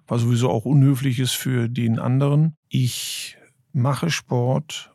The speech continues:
und ich glaube ganz fest daran, eine fünfzig Minuten Stunde, mit der erreicht man mehr als mit einer sechzig Minuten Stunde. Also ich mache meine Pausen.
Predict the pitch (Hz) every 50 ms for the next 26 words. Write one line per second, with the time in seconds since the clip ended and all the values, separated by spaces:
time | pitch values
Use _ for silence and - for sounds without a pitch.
0 | _ _ - 127 123 - - - - 127 139 143 151 151 151 131 123 123 135 156
1 | 160 143 - - - 139 123 - - - 123 117 113 113 117 117 131 135 143 175
2 | - 139 127 123 123 123 - - - - 208 190 - - - - - - 131 -
3 | - 143 139 143 151 165 175 - 143 123 - - - 127 113 107 - 107 110 -
4 | _ 131 117 131 127 98 123 127 131 131 117 - - 147 123 127 135 135 135 131
5 | 123 - - - - 104 123 120 117 107 - 120 - - - - 110 - - 123
6 | 117 113 113 - 139 - - - 117 110 110 117 117 - - 113 113 127 110 -
7 | 131 127 120 - 120 117 110 110 110 107 104 - - 113 104 98 98 107 101 107